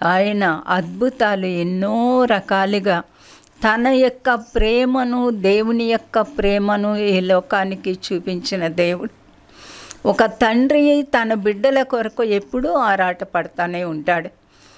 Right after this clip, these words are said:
ఆ బిడ్డ ఎక్కడున్నా, విదేశాల్లో ఉన్నా, ఆ తండ్రి మనసు బిడ్డల మీదే ఉంటుంది. ఎవరితో మాట్లాడినా బిడ్డల గురించే మాట్లాడతాడు.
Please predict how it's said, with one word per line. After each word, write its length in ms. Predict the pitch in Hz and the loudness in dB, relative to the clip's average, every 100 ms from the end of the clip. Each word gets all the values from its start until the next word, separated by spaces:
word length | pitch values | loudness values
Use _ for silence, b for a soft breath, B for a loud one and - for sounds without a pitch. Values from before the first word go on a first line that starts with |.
| b b - | b b -2
ఆ 120 | 180 | 0
బిడ్డ 280 | 185 190 185 | 0 -2 2
ఎక్కడున్నా, 760 | 247 220 - 220 220 233 285 262 | 2 0 -4 -6 -4 -2 0 0
విదేశాల్లో 880 | 202 165 196 214 - 226 214 208 | -2 -2 -2 -2 -2 -2 0 -2
ఉన్నా, 360 | 208 196 220 262 - | -2 -4 -4 -4 0
ఆ 180 | 196 196 | 0 0
తండ్రి 480 | - 190 214 262 | 0 0 0 0
మనసు 680 | 240 196 190 220 - 226 185 B B B B | 0 0 -2 -4 -2 -2 -2 B B B B
బిడ్డల 340 | 190 202 240 285 | 0 2 2 2
మీదే 340 | 294 294 277 | 2 2 2
ఉంటుంది. 580 | 254 190 165 160 156 156 _ _ - B B B B | 0 -4 -6 -6 -8 -12 _ _ -20 B B B B
ఎవరితో 500 | 202 196 226 226 - | 2 4 2 2 0
మాట్లాడినా 760 | 269 254 247 247 247 233 233 254 | 2 0 -2 0 0 0 0 -2
బిడ్డల 500 | 220 202 185 233 269 | 0 -2 0 2 2
గురించే 520 | 254 262 254 247 269 | 2 -2 -2 -4 -4
మాట్లాడతాడు. 880 | 220 202 170 180 165 170 165 165 | -2 -2 -4 -2 -4 -2 -4 -4